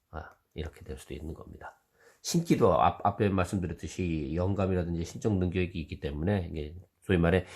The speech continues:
이제 남이, 어, 잘 못 듣는 것을, 네, 듣기도 한다. 이제 이렇게도 보는 거죠. 네. 그다음에 이제 임수, 이게 큰, 큰 물이기 때문에 큰 물은 뭐라고 그랬습니까? 지혜롭다.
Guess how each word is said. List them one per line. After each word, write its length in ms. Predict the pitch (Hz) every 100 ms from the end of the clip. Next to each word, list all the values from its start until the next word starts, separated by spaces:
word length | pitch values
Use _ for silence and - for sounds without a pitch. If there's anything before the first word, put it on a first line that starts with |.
| - -
이제 100 | 90
남이, 500 | 78 87 110 92 - - - -
어, 440 | 71 67 60 58
잘 180 | 64 95
못 260 | 82 107 -
듣는 280 | 160 151 123
것을, 580 | 90 - 73 92 143 -
네, 240 | - 73 -
듣기도 320 | 82 - -
한다. 480 | - 76 76 - -
이제 180 | 85 80
이렇게도 400 | 82 82 - 85
보는 220 | - -
거죠. 280 | - - - - _ _ _ _ _ _ _ _ _ _
네. 140 | - - _ _ _ - - - - - -
그다음에 280 | 120 120
이제 140 | 113 104
임수, 840 | 107 135 127 139 131 127 120 120 -
이게 240 | 104 101
큰, 380 | - - 175 156
큰 280 | - - 175
물이기 300 | 135 120 110
때문에 360 | 107 98 101 92
큰 220 | - 147
물은 300 | 127 127 123
뭐라고 260 | 101 92
그랬습니까? 560 | 90 87 90 87 123 143 _ _ -
지혜롭다. 760 | - 104 110 95 - 82 -